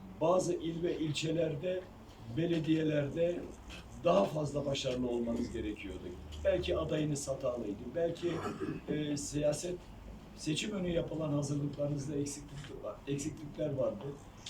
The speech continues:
Türkiye'nin genel konjonktürel itibariyle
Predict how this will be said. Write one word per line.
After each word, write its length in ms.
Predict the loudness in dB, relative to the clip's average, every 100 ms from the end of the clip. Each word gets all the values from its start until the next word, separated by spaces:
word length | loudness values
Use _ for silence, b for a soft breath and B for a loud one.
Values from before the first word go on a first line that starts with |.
| -14 -8
Türkiye'nin 500 | -4 0 2 4 4
genel 340 | 2 2 2
konjonktürel 680 | 2 0 2 0 2 6 6
itibariyle 880 | 4 0 2 4 4 2 2 2 0